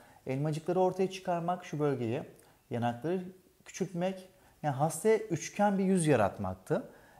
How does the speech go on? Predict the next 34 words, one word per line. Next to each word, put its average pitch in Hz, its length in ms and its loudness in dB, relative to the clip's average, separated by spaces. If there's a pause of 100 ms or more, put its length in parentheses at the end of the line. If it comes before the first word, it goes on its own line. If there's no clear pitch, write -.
(100)
Ee, 135 500 4
kombine 185 280 2
işlemler 214 400 4
yapıyoruz 190 340 0
genelde. 117 560 2 (300)
Tabii 202 160 4
hastaya 190 340 6
göre 202 180 4
değişiyor. 202 320 2
Bazen 180 280 6
hastada 180 440 0
sadece 180 320 4
yanak 170 360 4
yağını 170 260 4
almakla 165 720 4 (360)
bu 147 120 2
etkiyi 147 300 0
yaratabiliyoruz. 120 720 -2
Bazen 175 480 6
buradaki 180 300 0
hasta 175 280 0
gibi 139 220 2 (580)
yanaktaki 170 480 0
yağı 185 220 4
alıyoruz, 127 400 2
şu - 240 -4
bölgedeki. 113 540 -2 (340)
Şuraya 160 600 2
yağ 160 300 4
enjeksiyonu 156 480 2
yapabiliyoruz 107 500 -2
veya 120 300 2
dolgu 131 280 6
yapabiliyoruz. 120 800 0